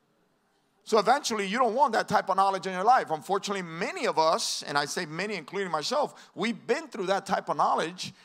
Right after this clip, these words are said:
where we've been affected. And I, I remember when I was younger, you couldn't ask me a question, I couldn't respond. Now you ask me a question, I tell you, "Give me some time, let me think about it. Let me pray."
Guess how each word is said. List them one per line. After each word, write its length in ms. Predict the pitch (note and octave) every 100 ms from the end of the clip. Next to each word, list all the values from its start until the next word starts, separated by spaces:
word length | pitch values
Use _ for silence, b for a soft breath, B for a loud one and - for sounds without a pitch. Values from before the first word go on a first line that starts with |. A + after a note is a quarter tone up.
| b
where 240 | - F3 D3
we've 240 | D#3+ F3+ F#3
been 140 | E3+
affected. 440 | D3+ - D4 - F3
And 240 | D#3+ C#3+
I, 180 | E3 F3+
I 100 | G3
remember 360 | B3+ F#3+ F#3+
when 120 | G3 G3
I 40 |
was 140 | F#3+
younger, 240 | A3+ D4+ F#3
you 140 | F3
couldn't 220 | - C4
ask 220 | F#3+ G3 F3+
me 80 |
a 60 | F3+
question, 340 | G#3 G3 G3+
I 120 | G3 G3+
couldn't 240 | G3+ G3
respond. 460 | G3+ - A3+ C4+ F#3 _ _ _ _ _ _ _ _
Now 140 | D#3+
you 160 | A3+ G#3+
ask 180 | G#3 G3
me 80 | F3
a 40 |
question, 280 | A#3 C4 F#3+
I 40 |
tell 120 | F#3
you, 60 | E3+
"Give 100 | F3+
me 60 | G3
some 160 | G#3
time, 220 | G3+ G#3+
let 100 | E3+
me 60 | F#3
think 200 | B3 A3+
about 240 | C#3+ A#2+
it. 80 | - _ _ _ _ _ _ -
Let 100 | D#3
me 60 |
pray." 340 | F3 B3 D3+